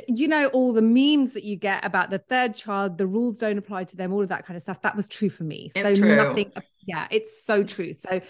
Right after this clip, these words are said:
Speaker 1: my sister was the eldest and she had the most amount of strictness. And then we had a boy in the middle. And again, 'cause he was the only son, he had to be, like, perfect. And, you know, when I came along, they were like, "Do you know what? We've been hard on the other two. Let's
Speaker 2: <laughs>
Speaker 1: let this one just do what she wants."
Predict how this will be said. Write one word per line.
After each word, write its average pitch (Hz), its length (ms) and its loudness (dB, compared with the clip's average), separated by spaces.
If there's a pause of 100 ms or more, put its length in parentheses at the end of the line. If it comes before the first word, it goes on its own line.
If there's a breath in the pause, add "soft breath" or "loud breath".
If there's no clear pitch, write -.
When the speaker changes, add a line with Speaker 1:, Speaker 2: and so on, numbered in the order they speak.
(280 loud breath)
Speaker 1:
my 214 140 2
sister 285 320 -2
was 277 160 0
the 247 160 -8
eldest 185 720 -4
and 185 480 -2
she 247 300 0
had 190 320 -2 (100)
the 196 80 -2
most 196 320 0
amount 175 220 -6
of 175 80 -16
strictness. 175 760 -8
And 190 160 -4
then 196 80 2
we 226 80 4
had 214 220 0
a 190 40 2
boy 196 300 2
in 196 80 0
the 214 80 2
middle. 185 760 -2 (240 soft breath)
And - 120 0
again, 254 280 2
'cause 226 160 -10
he 247 80 -2
was 240 140 -2
the 254 140 -6
only 240 200 0
son, 208 440 -2
he 202 100 -8
had 196 120 -10
to - 100 -20
be, 180 100 -6
like, 170 220 -12
perfect. 208 920 0 (380)
And, 220 100 2
you 240 60 4
know, 233 80 4
when 233 140 2
I 269 160 4
came 233 280 -2
along, 170 320 -2
they 175 120 -4
were 180 60 -2
like, 180 180 -6
"Do - 80 -14
you - 20 -8
know 185 100 -8
what? 160 120 -8
We've 190 120 -2
been 254 140 -2
hard 208 300 -2
on 196 100 -2
the 202 100 0
other 175 160 -4
two. - 160 -8
Let's 220 400 -2
Speaker 2:
<laughs> - 0 -
Speaker 1:
let 220 300 -2
this 202 220 -4
one 185 260 -8
just - 160 -14
do 190 100 -2
what - 140 -14
she - 80 -10
wants." 170 220 -8